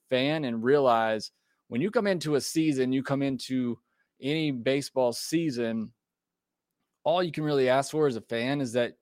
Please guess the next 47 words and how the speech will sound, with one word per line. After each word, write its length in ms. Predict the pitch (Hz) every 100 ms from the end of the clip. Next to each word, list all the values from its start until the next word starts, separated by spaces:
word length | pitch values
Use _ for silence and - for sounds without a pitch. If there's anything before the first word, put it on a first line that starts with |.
| _ _ _ -
your 140 | 120
team 240 | 120 135 131
is 100 | 120
competitive, 640 | 117 107 117 104 98 123 _ _ _
that 160 | 113 113
they 320 | 120 117 104 _ _ _ -
give 200 | 123 151
you 140 | 170 160
a 40 |
chance 340 | - 151 143 -
to 100 | 143
win, 420 | 131 123 120 120 _ _ _ _
that 180 | 110 107
they 100 | 117
can 140 | 117
hopefully 600 | 104 131 123 127 123 120
be 300 | 107 104 147
there 300 | 160 156 143
in 260 | 120 123 135
the 240 | 123 117
end 260 | 127 120 110
and 80 | 110
make 200 | 113 117
the 60 | 104
postseason. 760 | 117 123 - 113 107 101 101
And 400 | 104 110 107 104 - _ _ _ _ _
for 100 | -
me 140 | 165 220
as 100 | 175
a 60 |
fan, 440 | 165 175 180 165 147
uh, 420 | 135 - - 127 - -
you 120 | 156
can't 300 | - 190 160
really 340 | 175 160 131
ask 300 | 143 165 -
for 80 | 139
much 260 | 135 120 117
more 240 | 117 160
than 140 | 120
that. 220 | 110 107 113
And 80 |
the 40 | 117
Braves 480 | 120 147 190 170 - 107 107
give 260 | 127 165 151
you 220 | 127 117
that 340 | 113 110 110